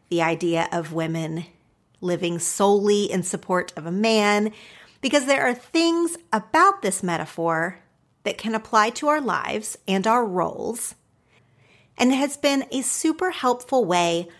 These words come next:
for me to think about the part I'm playing in my life, personally and professionally, in my family, in my friend group. I know my audience here is primarily women, but I do think, if you'll hang with me,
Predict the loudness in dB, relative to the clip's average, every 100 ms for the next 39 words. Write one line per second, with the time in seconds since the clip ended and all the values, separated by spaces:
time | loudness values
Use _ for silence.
0 | _ _ -8 0 4 4 4 0 -2 -6
1 | -2 0 0 0 0 -2 -10 -8 0 2
2 | 2 -2 -4 -4 -2 0 0 -2 -4 -6
3 | -4 -4 -6 -14 -12 -4 -4 -2 -4 -2
4 | -4 -2 0 2 0 -4 -6 -6 -4 -2
5 | 0 -2 -4 -10 -20 -14 -10 -10 -4 2
6 | 4 4 0 -2 -2 -6 -8 -10 -6 0
7 | 0 0 0 2 4 2 -2 -18 -20 _
8 | _ _ _ _ _ -10 2 6 6 6
9 | 4 2 2 0 0 2 2 2 4 4
10 | 0 -4 -2 0 2 2 0 0 -2 -6
11 | _ -6 -2 0 2 0 -2 -6 _ 0
12 | 2 2 2 2 2 0 -2 -2 -6 -2
13 | -2 -2 -2 -2 -2 -2 -4 -6